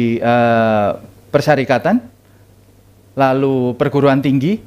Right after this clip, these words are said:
dan juga dikoordinasikan oleh Lembaga Pengembangan Cabang dan Ranting. Dan yang, eh, kedua, masih di sini, Mas,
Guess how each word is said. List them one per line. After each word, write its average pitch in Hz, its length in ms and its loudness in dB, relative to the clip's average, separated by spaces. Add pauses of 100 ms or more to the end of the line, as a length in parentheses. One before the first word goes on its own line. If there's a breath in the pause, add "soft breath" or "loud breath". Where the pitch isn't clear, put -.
(720)
dan 131 160 4
juga 131 240 2
dikoordinasikan 123 800 -2
oleh 123 160 0
Lembaga 120 400 2
Pengembangan 117 480 0
Cabang 104 240 -2
dan 98 160 -2
Ranting. 92 320 -4 (400 loud breath)
Dan 123 160 4
yang, 120 320 2 (160)
eh, 120 580 0
kedua, 139 380 2 (2750 loud breath)
masih 131 240 -2
di 117 80 0
sini, 117 240 0
Mas, 143 160 -6